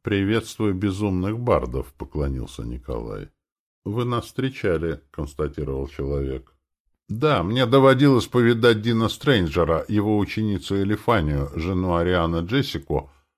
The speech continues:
и ещё кое-кого. Я вероятностный ментат Ордена Арн». «Арн?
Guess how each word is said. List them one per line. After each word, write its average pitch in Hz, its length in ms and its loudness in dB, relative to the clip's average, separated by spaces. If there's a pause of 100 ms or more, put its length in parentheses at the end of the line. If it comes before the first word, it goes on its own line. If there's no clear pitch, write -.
(200)
и 123 120 -6
ещё 90 240 -8
кое-кого. 64 720 -6 (260)
Я 175 220 6
вероятностный 139 800 6
ментат 110 560 4
Ордена 87 600 2
Арн». 71 260 -2 (580)
«Арн? 95 760 0